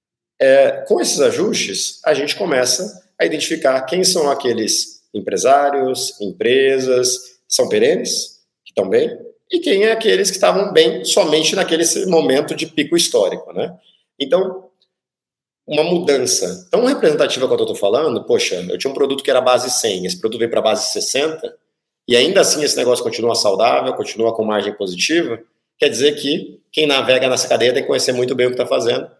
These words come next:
e esse é o momento que o agro brasileiro tá. Então eu falei bastante, André, mas se fosse pra resumir aqui em uma frase é, o agro não é moda, o Brasil é a resposta pra demanda de consumo de comida global, e,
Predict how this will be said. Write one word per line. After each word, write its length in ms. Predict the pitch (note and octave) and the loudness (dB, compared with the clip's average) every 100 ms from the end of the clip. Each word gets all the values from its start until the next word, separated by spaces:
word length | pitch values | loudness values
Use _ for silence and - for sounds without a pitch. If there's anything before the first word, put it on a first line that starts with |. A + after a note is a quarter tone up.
| _ _ | _ _
e 60 | A#3+ | 2
esse 140 | F3+ | 2
é 40 | D#3+ | 2
o 40 | |
momento 220 | D3+ C#3+ | 0 0
que 60 | D3 | 2
o 40 | |
agro 160 | C3+ C3+ | 0 2
brasileiro 460 | C#3 B2 B2+ C#3 | -2 -2 -2 -2
tá. 260 | - F2+ - - _ _ | 0 -2 -4 -10 _ _
Então 100 | F#3+ | 0
eu 60 | |
falei 180 | G3 G3+ | 2 2
bastante, 500 | D#3 C#3 - F3 F3 | 4 2 4 2 2
André, 300 | B2+ A#2+ A2+ | 0 0 2
mas 140 | A2+ A#2 | 0 -2
se 40 | |
fosse 140 | D3+ | -2
pra 100 | - | 0
resumir 280 | C3+ C3+ C#3 | 0 0 0
aqui 160 | C3 C3+ | 0 -2
em 40 | |
uma 160 | C3 A#2+ | -2 -2
frase 460 | - C#3+ D3+ D3 | 2 2 4 4
é, 300 | B2 G#2 F#2 - _ _ _ _ _ | 2 2 -4 -14 _ _ _ _ _
o 80 | C3 | 0
agro 200 | C3 B2+ | 2 2
não 120 | A#2 | 0
é 40 | A2+ | 0
moda, 420 | G#2 B2 - - - _ _ _ - | 0 0 -2 -8 -18 _ _ _ -4
o 60 | |
Brasil 300 | B2+ B2+ C#3 | 2 2 4
é 40 | D3 | 2
a 20 | |
resposta 640 | C3+ - B2 - - G#2+ - _ _ _ _ | 2 2 0 0 -4 -6 -8 _ _ _ _
pra 480 | - A2+ A2 G#2+ - G#2+ | -2 0 0 -2 -6 0
demanda 420 | A#2+ A#2+ C3 B2 | 2 2 2 0
de 120 | A#2+ | -2
consumo 600 | A#2+ G#2+ - A#2 G#2+ G#2 _ _ _ _ | -4 -4 -4 -4 -4 -6 _ _ _ _
de 140 | - A2+ | -8 -6
comida 720 | - A#2 A2 - G#2 - - _ | -4 -2 -2 -2 -4 -6 -18 _
global, 880 | F#2+ C3+ C3+ A#2 B2 - - - _ _ | -2 2 4 4 4 -2 -12 -20 _ _
e, 520 | C3+ C#3+ C3+ A#2+ - | -4 -2 -4 -6 -16